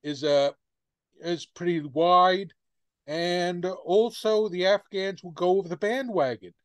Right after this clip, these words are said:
People will s-, want to go with the winning side. So you can have the, the rules change and you don't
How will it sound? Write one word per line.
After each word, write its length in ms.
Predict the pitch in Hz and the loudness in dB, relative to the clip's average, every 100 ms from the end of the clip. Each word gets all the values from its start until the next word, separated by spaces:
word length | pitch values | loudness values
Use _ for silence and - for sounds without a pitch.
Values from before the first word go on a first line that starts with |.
| _ _ _ | _ _ _
People 500 | 170 175 196 190 190 _ | -10 -2 0 0 -4 _
will 160 | 135 170 | -6 -4
s-, 180 | - - - | -4 -12 -8
want 300 | 151 175 185 | 0 0 0
to 80 | 170 | -8
go 440 | 156 170 170 175 135 | 0 4 4 2 0
with 280 | 156 156 | -4 -4
the 100 | 147 | -6
winning 340 | 151 165 156 156 | -6 -6 -8 -14
side. 640 | - 214 214 110 90 - _ _ _ _ _ _ | -4 2 2 0 -6 -20 _ _ _ _ _ _
So 120 | - 170 | -8 -6
you 220 | 165 160 - | -6 -10 -16
can 420 | - 196 254 254 | -6 -4 -2 -4
have 500 | 180 220 220 220 202 _ _ _ _ _ _ _ _ | -6 0 4 4 4 _ _ _ _ _ _ _ _
the, 80 | 151 151 _ _ _ - 143 - | -14 -14 _ _ _ -20 -20 -18
the 480 | 147 175 175 _ 139 | -12 -10 -12 _ -18
rules 480 | 139 170 220 247 226 | -6 -4 -2 -4 -6
change 680 | - 220 262 220 175 185 - _ - | -8 -4 -2 -2 -6 -10 -18 _ -16
and 100 | 151 | -6
you 120 | 160 | -2
don't 320 | 160 185 190 | 0 0 -2